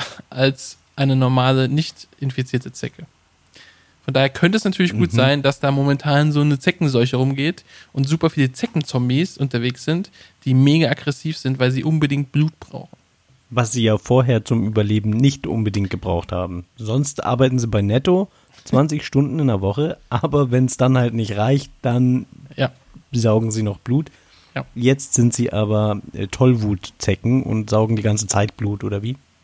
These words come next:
Speaker 1: Genau.
Speaker 2: Aber Olli, mach dir keine Sorgen. Ich hätte dieses Thema nicht aufgeworfen,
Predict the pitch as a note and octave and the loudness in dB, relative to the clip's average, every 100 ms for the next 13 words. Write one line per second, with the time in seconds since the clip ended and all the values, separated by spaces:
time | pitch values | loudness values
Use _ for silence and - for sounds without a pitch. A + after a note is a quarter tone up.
0 | _ _ _ - C#3 D3+ A#2+ - _ _ | _ _ _ -12 -2 -2 -2 -8 _ _
1 | _ _ _ - A2 B2+ B2+ B2 B2+ A#2+ | _ _ _ -6 -2 0 0 0 2 2
2 | C3 C#3 C3 A#2 A2 A2+ C3 A#2 B2 _ | 2 0 0 0 2 2 2 0 -2 _
3 | _ _ _ _ _ _ _ _ _ - | _ _ _ _ _ _ _ _ _ -8
4 | A#2 C3 C#3+ D3 B2+ B2 A#2 - C#3 B2 | -2 0 0 0 2 0 0 2 4 4
5 | B2+ D3+ - A2 C3+ - G#2 G2 G2+ A#2 | 4 0 -4 -4 -4 -4 -6 -4 -4 -4